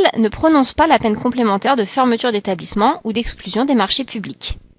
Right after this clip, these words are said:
Par ailleurs, outre ces deux sanctions professionnelles, des sanctions patrimoniales peuvent également être prononcées.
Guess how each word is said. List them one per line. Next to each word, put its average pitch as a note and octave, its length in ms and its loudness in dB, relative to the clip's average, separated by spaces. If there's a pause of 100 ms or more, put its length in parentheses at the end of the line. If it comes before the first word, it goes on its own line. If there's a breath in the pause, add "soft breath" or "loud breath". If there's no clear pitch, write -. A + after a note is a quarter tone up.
(1700 soft breath)
Par G#3 160 6
ailleurs, D4 520 6
outre D4 260 0
ces G#3+ 160 0
deux A3 160 2
sanctions A#3 540 2
professionnelles, G3 1120 4
des G3 100 2
sanctions A#3+ 340 0
patrimoniales A#3 600 4
peuvent - 180 -6
également A3 380 4
être A#3+ 240 0
prononcées. B3 640 2